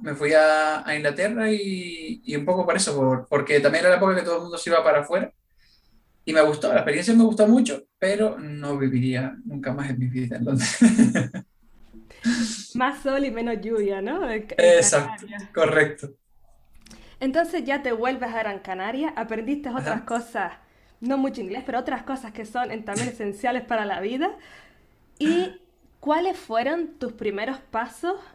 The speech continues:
Speaker 2: en el mundo del
Speaker 1: Ajá.
Speaker 2: humor? Averiguas en Londres que dices,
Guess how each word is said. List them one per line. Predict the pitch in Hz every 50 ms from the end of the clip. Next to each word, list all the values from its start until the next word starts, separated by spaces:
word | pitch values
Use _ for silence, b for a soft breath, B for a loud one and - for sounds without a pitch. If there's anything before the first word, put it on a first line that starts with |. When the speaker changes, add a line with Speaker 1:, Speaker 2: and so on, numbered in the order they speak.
| _ -
Speaker 2:
en | 233 226
el | 220 208
mundo | 214 226 240 247 247
del | 247 240 226
Speaker 1:
Ajá. |
Speaker 2:
humor? | 214 202 196 180 160 - - _ _ _ _ _ -
Averiguas | 247 247 247 247 277 285 294 330 330 311
en | 302 277 269
Londres | 262 277 285 269 285 -
que | - 240
dices, | 220 214 -